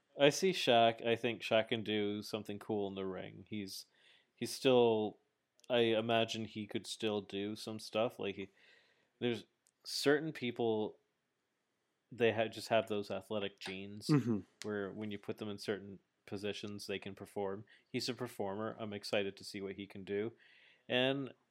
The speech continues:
Speaker 1: he's gonna draw huge ratings.
Speaker 2: Oh, yeah.
Speaker 1: No, no matter what anybody says.
Speaker 2: Yeah.
Speaker 1: So
Speaker 2: He's Shaq.
Speaker 1: wrestling,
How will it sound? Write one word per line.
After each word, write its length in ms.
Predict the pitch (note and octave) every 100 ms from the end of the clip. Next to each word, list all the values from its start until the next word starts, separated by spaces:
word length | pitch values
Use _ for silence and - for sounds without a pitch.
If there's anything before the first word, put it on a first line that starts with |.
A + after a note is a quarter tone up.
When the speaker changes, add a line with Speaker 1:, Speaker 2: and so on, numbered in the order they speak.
| -
Speaker 1:
he's 340 | - - B2
gonna 240 | - D3+ B2
draw 420 | G2 A2 G#2+ G#2
huge 460 | G2+ - G2 F#2+ -
ratings. 640 | F2+ F2+ E2+ F2+ F2+ - - _ -
Speaker 2:
Oh, 100 | D3
yeah. 220 | A#2 - G2+ _ _ -
Speaker 1:
No, 200 | A#2 G#2+
no 160 | C3 A#2
matter 280 | A2+ G#2+ G#2+
what 240 | G2 G2+
anybody 420 | G2 F#2+ F2+ F2+
says. 520 | F#2 F2+ F2 F2+ - - _ _ _ _ _ _
Speaker 2:
Yeah. 160 | D3+ D#3
Speaker 1:
So 520 | - - F#2 F2+ F2+ - _ _ _
Speaker 2:
He's 100 | A#2
Shaq. 260 | - - - - -
Speaker 1:
wrestling, 400 | A#2 A2+ - B2+